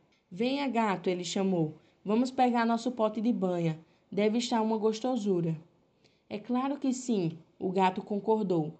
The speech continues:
"tão gostoso quanto pôr a língua para fora da janela." Então eles se partiram. Quando chegaram ao local, encontraram o pote vazio.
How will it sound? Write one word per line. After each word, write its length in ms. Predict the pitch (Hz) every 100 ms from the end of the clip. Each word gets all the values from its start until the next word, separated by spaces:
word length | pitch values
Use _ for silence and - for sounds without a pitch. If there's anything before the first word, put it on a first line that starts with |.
| _ _
"tão 180 | 233 262
gostoso 580 | 254 269 - 233 233 247
quanto 300 | 247 240 247
pôr 280 | - 233 226
a 160 | 233
língua 200 | 226 214
para 280 | 214 220 226
fora 320 | 220 208 202
da 120 | 196
janela." 560 | 202 240 240 170 160 147 - _ _ _ _ _
Então 380 | 180 175 202 214
eles 260 | 214 214 220
se 120 | 226
partiram. 840 | 220 220 220 - 190 185 202 247 - -
Quando 280 | - 220 233
chegaram 560 | 247 247 226 214 196 185
ao 140 | 185
local, 400 | 196 214 240 226
encontraram 560 | 233 233 247 240 214 214
o 40 |
pote 260 | 220 208 208
vazio. 540 | 226 233 202 180 147